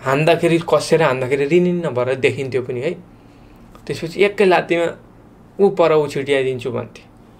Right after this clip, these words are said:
त्यो पनि ठिकै छ, अलिकति लात्ती हान्दा ऊ छिटिन्छ। त्यसपछि एकै झपडमा तेरो आमा बाउको बिहा देखाइदिन्छु भन्थे। त्यसपछि यो चिज चाहिँ कसरी, सानो हुँदा त बुझिन्थेन, आमा बाउको बिहा चाहिँ कसरी देख्ने, कहिलेकाहीँ त झापड खाएर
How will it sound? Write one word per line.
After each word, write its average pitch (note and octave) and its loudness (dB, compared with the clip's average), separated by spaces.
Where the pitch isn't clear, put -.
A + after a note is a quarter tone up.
त्यो F#3+ 0
पनि G3 4
ठिकै D3+ -2
छ, D3 -6
अलिकति C#3 -4
लात्ती C3 -4
हान्दा C3 -6
ऊ C3 -8
छिटिन्छ। - -14
त्यसपछि F#3 2
एकै A3+ 0
झपडमा D3+ 2
तेरो D#3+ 4
आमा D3+ 4
बाउको D#3 2
बिहा D#3+ 2
देखाइदिन्छु D3 -2
भन्थे। C3 -6
त्यसपछि G3 0
यो G#3+ 6
चिज A3+ -6
चाहिँ A3+ 2
कसरी, G3 0
सानो E3 0
हुँदा D3 2
त C#3+ 2
बुझिन्थेन, D#3 0
आमा F#3+ -4
बाउको G#3 -4
बिहा G3+ 2
चाहिँ A3 -2
कसरी G#3 -6
देख्ने, D#3 2
कहिलेकाहीँ G3+ 2
त G#3 -2
झापड D3 4
खाएर G3 -2